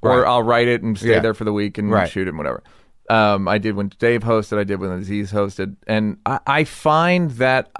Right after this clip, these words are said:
Speaker 1: I don't, I've done it and I find it fun and
Speaker 2: Right.
Speaker 1: satisfying. I just find that the gratification of stand-up is way more direct. Like, I, in terms of the things that I like to consume,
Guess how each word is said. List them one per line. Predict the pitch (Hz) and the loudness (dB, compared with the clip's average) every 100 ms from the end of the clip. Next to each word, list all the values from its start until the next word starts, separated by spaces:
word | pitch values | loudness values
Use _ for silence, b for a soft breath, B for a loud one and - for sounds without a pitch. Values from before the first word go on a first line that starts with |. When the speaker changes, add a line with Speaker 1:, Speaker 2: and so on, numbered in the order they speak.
| - _ _ - | -18 _ _ -2
Speaker 1:
I | 147 | 0
don't, | 170 202 202 - _ _ _ _ _ _ _ _ _ _ - - - | 4 2 2 -4 _ _ _ _ _ _ _ _ _ _ -20 -20 -8
I've | 135 151 151 - | 0 0 0 0
done | 151 220 | 2 4
it | 254 262 - _ - | 4 2 -4 _ -4
and | 151 151 | 0 2
I | 147 | 0
find | - 156 156 151 | 0 0 2 2
it | 143 | -2
fun | - 151 165 185 | -2 2 4 4
and | 147 | 0
Speaker 2:
Right. | - | 0
Speaker 1:
satisfying. | 147 117 110 107 131 127 | 2 4 2 2 2 4
I | 139 | 2
just | 147 - | 0 0
find | 156 160 | 0 2
that | 151 | 0
the | 139 | 0
gratification | 127 143 127 131 139 135 135 113 | 2 2 0 0 0 0 -2 -2
of | 117 120 101 - | 2 2 0 -6
stand-up | - 151 151 117 - | -2 0 2 0 0
is | 117 101 | -2 0
way | 104 120 | 0 0
more | 120 113 | 0 0
direct. | 120 135 131 - | 2 2 0 -2
Like, | 139 147 - | 0 2 2
I, | 151 - | -2 0
in | 160 | -2
terms | 160 202 196 | 0 0 0
of | 170 | 0
the | 156 | -2
things | - 180 180 | 0 0 0
that | 165 156 | 2 2
I | 160 | 4
like | 151 151 | 2 0
to | - | -2
consume, | 131 117 - 185 143 127 | -4 -4 -4 -2 -2 -4